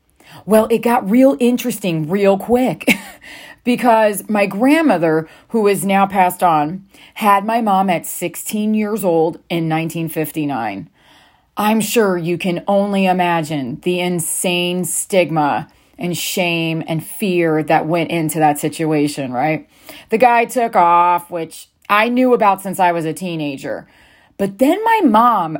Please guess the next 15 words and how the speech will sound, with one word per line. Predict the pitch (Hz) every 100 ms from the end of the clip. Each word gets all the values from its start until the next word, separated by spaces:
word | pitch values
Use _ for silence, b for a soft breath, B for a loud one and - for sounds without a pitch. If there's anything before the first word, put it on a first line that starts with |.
| -
drops | 160 196 208 - -
a | 185
bomb | 143 180 196 190 160 143 - -
<laughs> | - -
a | 185
few | - 208
weeks | 202 196 - -
ago. | 165 160 117 98 - _ _ b b b b b 277
"Oh, | 320 277 175 156
yeah, | 175 247 233 208 -
she | - 302
had | 339 381 339
me | 339
in | 302 196
prison." | - 294 214 170 117